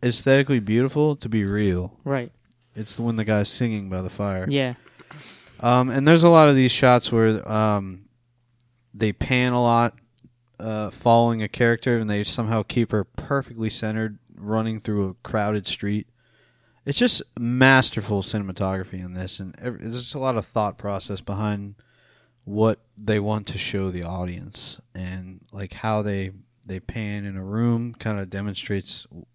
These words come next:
Speaker 1: what you need to know about what's going on in this particular vignette in Cleo's life, you know?
Speaker 2: Mm-hmm.
Speaker 1: Overall, um, this is a slow movie, so I,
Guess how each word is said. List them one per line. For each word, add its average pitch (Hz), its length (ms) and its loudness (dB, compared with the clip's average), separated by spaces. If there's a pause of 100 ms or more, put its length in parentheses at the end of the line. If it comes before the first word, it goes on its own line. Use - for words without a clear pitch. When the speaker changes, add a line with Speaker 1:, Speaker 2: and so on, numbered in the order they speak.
(280)
Speaker 1:
what 110 320 -2
you 110 140 -8
need 104 240 -8
to 98 100 -12
know 98 380 -2
about 92 380 -6
what's 107 320 -2
going 101 280 -4
on 95 360 -8
in 90 120 -12
this 95 160 -12
particular 95 600 -10 (480)
vignette 98 680 -2
in 90 320 -14 (320)
Cleo's 92 480 -6
life, 90 400 -12
you - 80 -14
know? 87 80 -6
Speaker 2:
Mm-hmm. 135 240 -2 (800)
Speaker 1:
Overall, 151 640 6 (160)
um, 123 340 6
this 147 180 4
is 175 140 6
a 156 80 4
slow 131 460 6
movie, 120 440 2 (720)
so 120 480 6 (960)
I, - 60 -4